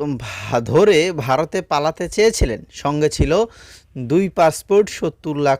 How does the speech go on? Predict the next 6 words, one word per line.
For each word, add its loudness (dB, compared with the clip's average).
টাকা। 0
বিস্তারিত -6
জানতে -2
সম্পূর্ণ -4
ভিডিও -4
দেখুন। -4